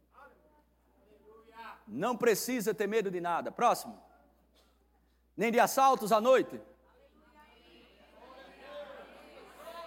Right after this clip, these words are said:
Aleluia. Pastor Bud, ele dizia algo. E ele chegava, e ele dizia: "Irmão,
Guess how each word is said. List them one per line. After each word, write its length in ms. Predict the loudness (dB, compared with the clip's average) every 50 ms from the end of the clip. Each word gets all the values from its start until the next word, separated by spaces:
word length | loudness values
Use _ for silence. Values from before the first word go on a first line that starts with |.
| -16 -16 -18 -20 -20 -20 -20 -20 -20 -12 -8 -8 -8 -8 -10 -14 -20 -20 -20 -20 _
Aleluia. 760 | -12 -8 -4 -2 0 2 2 4 6 6 6 6 6 4 0 -4 -10 -18 -20 -20 -20 -20 -20 -20 -20 -18 -18 -18 -18 -20 -20 -20 -20 -20 -20 _ _
Pastor 320 | -4 -4 -2 0 0 0
Bud, 320 | 0 2 2 4 4 4 4
ele 200 | 2 2 2 0
dizia 340 | 0 -2 -2 0 2 4 4
algo. 400 | 6 4 4 2 -2 -6 -14 -18 -20 -20 _ _ _ _ _ _ _ _ _ _ _ _ _ _ _ _ _ -10
E 80 | -6 -4
ele 140 | -2 -2 -2
chegava, 680 | -4 -4 -2 2 4 4 6 6 4 2 -2 -8 -10 -12 -20 -20 -20 _ _ _ _ _ _ _ _ _ _ _ _ _ _ _ _
e 80 | -6 -4
ele 120 | -2 0
dizia: 400 | 2 0 0 2 2 0 2 2
"Irmão, 540 | 0 0 0 2 2 2 2 2 0 -4 -8